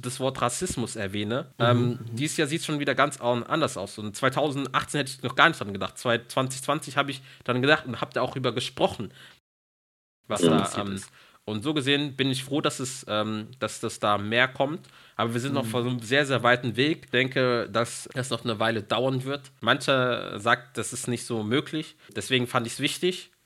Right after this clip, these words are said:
Speaker 1: äh,
Speaker 2: Ja.
Speaker 1: dass es, dass diese Bewegung auch diese Aufmerksamkeit bekommen hat.
Speaker 2: Mhm.
Speaker 1: Ähm, und jetzt muss man nur noch hingehen und die Foundation legen. Und die Foundation legen,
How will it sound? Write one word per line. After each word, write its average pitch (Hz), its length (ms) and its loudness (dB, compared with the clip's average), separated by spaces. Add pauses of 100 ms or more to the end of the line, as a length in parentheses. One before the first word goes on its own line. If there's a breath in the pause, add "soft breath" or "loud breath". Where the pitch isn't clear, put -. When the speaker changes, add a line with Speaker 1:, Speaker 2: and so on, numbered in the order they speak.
(300)
Speaker 1:
äh, - 40 -8
Speaker 2:
Ja. 113 220 2
Speaker 1:
dass 107 200 0
es, - 240 -12
dass - 260 -6
diese 110 320 -6
Bewegung 120 400 2
auch 113 120 0
diese 104 380 -6 (260 soft breath)
Aufmerksamkeit 143 800 2
bekommen 139 320 -4
hat. 147 280 -2 (420 soft breath)
Speaker 2:
Mhm. 127 80 2
Speaker 1:
Ähm, 117 280 4
und 113 60 -2
jetzt 123 180 -2
muss 131 140 -8
man 131 120 0
nur 131 140 2
noch 127 100 -8
hingehen 123 420 0
und 110 320 -4 (520 soft breath)
die 110 100 -4
Foundation 127 640 2
legen. 95 260 -2
Und 98 220 -4
die 107 40 -10
Foundation 117 480 -4
legen, 120 440 -4